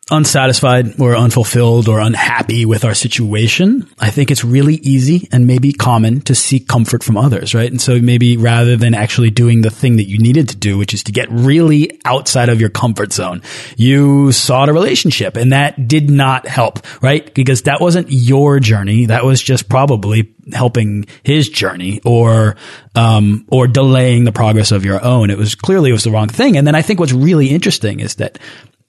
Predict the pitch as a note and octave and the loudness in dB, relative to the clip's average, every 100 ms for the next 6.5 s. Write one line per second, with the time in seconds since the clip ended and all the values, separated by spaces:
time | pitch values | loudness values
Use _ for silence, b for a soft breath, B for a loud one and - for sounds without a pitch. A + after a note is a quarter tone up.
0 | _ _ - - C#5 D3+ C#3 E3 G3+ G#3+ | _ _ -4 0 2 2 2 2 2 2
1 | G3 C#3+ C#3 D#3 D#3 C#3 A#2+ - C3 A#2+ | 2 2 2 2 2 2 -2 0 0 2
2 | A2 - C#3+ C3 - A#2+ G#2+ G#2 A2+ G#2+ | 0 -2 -2 -2 0 2 0 -2 -2 0
3 | G2+ G#2+ C3 B2 B2 C3+ C3 A#2 - C3 | 0 -2 0 2 2 0 0 0 0 0
4 | A#2+ A2 G#2+ G2 B - F3+ G#3+ G3+ F3+ | 2 0 -2 -6 B -2 0 0 0 0
5 | C#3 - E3+ E3+ D#3+ C#3+ B2 C#3+ F#3+ A3+ | -2 -4 -4 -2 0 0 2 2 2 0
6 | B3+ G#3+ G3 F3+ - | 0 2 2 0 -2